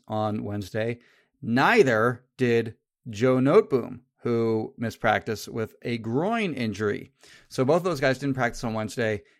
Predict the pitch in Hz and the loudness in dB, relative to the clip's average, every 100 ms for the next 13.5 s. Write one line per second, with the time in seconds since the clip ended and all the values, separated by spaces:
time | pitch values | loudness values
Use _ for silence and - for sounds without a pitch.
0 | _ _ - 113 110 117 - 117 110 107 | _ _ -6 -2 -2 -4 -6 -6 -6 -6
1 | 127 113 104 110 104 104 - _ - 110 | -4 -4 0 4 4 2 -2 _ -18 -10
2 | 101 117 113 - - 113 110 107 - 117 | -2 2 0 -2 0 2 2 -2 -2 -2
3 | 113 110 101 - 123 101 117 113 113 107 | 0 -2 -6 -10 -8 -2 2 2 2 -2
4 | _ _ _ _ _ 120 113 110 - 120 | _ _ _ _ _ -2 0 -2 -2 -4
5 | 107 113 104 123 143 190 - _ - - | -4 -6 -6 -2 -2 -4 -14 _ -20 -6
6 | - 135 - 147 202 247 151 135 127 113 | 0 0 2 6 6 6 2 4 2 2
7 | - 117 117 117 107 113 107 _ _ 131 | 0 -4 -2 0 0 0 -6 _ _ 0
8 | 131 117 131 131 120 113 107 _ - 127 | 2 2 0 0 0 0 -4 _ -2 0
9 | 143 151 127 131 131 123 120 135 110 107 | 2 2 0 0 -2 -2 -2 0 0 0
10 | 107 104 98 107 120 _ _ _ _ 110 | 0 0 0 -4 -6 _ _ _ _ -2
11 | 110 107 107 107 104 101 - _ _ 123 | 0 0 -2 -2 -2 -4 -8 _ _ -6
12 | 107 101 - 120 107 104 - 104 107 104 | -4 -6 -4 -2 0 0 -2 -8 -4 -4
13 | - 117 113 98 87 | -2 0 0 0 -4